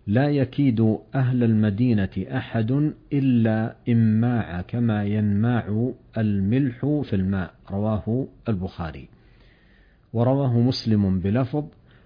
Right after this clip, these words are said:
"ولا يريد أحد أهل المدينة بسوء إلا أذابه الله في النار ذوب الرصاص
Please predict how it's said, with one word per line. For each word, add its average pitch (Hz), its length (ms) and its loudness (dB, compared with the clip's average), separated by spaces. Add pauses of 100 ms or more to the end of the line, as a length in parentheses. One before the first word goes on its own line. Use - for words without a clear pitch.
(200)
"ولا 120 280 2
يريد 113 540 2 (140)
أحد 104 540 -2 (200)
أهل 120 300 -2
المدينة 107 720 0
بسوء 104 540 -2 (500)
إلا 131 480 2
أذابه 110 500 -2
الله 104 420 -2
في - 120 -8
النار 120 540 0
ذوب 107 440 0
الرصاص 104 800 -8